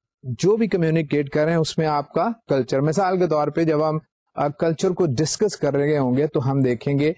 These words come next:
کہ م-، رپورٹس جو ہیں، let's take example of reports، کہ ہر ملک کے رپورٹ لکھنے کا، آ، اسٹائل جو ہے وہ ڈفرنٹ ہے۔ کچھ لوگ بہت کمپریہنسو رپورٹس لکھتے ہیں، کچھ لوگ، آ، بڑی، آ، آ، بڑی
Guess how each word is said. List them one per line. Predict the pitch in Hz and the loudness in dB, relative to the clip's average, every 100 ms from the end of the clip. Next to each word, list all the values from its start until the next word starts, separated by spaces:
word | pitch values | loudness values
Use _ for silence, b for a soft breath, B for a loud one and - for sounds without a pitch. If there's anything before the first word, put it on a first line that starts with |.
| b b _ | b b _
کہ | 175 175 - | 0 2 0
م-، | 160 160 _ - | -2 -4 _ -4
رپورٹس | 139 160 185 240 254 202 - | 0 2 0 0 0 0 -2
جو | 120 | -2
ہیں، | 107 98 | 0 -2
let's | 101 180 - - 160 | -2 -2 -2 -4 0
take | 151 - - _ - 131 | 0 -2 -12 _ -10 -4
example | 117 135 135 143 135 | 0 0 0 0 -2
of | 120 131 | 0 -4
reports، | 117 135 175 180 - b b | -2 0 0 -2 -10 b b
کہ | 208 | -4
ہر | 190 - - 277 | -2 -4 -2 0
ملک | 254 190 226 208 | 2 4 2 0
کے | - 220 | 0 0
رپورٹ | 202 170 170 190 175 | 2 0 0 2 2
لکھنے | 165 - 170 165 | 0 0 -2 0
کا، | 180 214 - B B - | 0 -2 -4 B B -4
آ، | 147 151 | -2 -2
اسٹائل | - - 190 202 208 | -2 -2 0 0 2
جو | 190 | 0
ہے | 185 180 | 0 2
وہ | 165 | 2
ڈفرنٹ | 131 135 - 123 117 | 0 -2 -4 -2 0
ہے۔ | 110 - b _ | -2 -4 b _
کچھ | 180 - 185 | -2 0 0
لوگ | 180 | 2
بہت | 127 135 190 - | 2 0 0 -2
کمپریہنسو | 175 165 165 165 170 - 190 175 165 | -2 0 2 2 2 2 0 0 0
رپورٹس | 165 180 180 - | 0 0 0 0
لکھتے | 175 - 180 | -4 -2 -2
ہیں، | 180 180 | 0 0
کچھ | - 156 - | -2 -2 0
لوگ، | 170 175 156 b b b - | 0 0 -2 b b b -2
آ، | 151 156 | 0 0
بڑی، | 135 147 170 185 190 190 - - | 2 2 2 2 2 0 -2 -4
آ، | 147 | -2
آ، | 147 139 120 135 | 0 0 0 0
بڑی | 117 131 147 160 | 0 0 2 2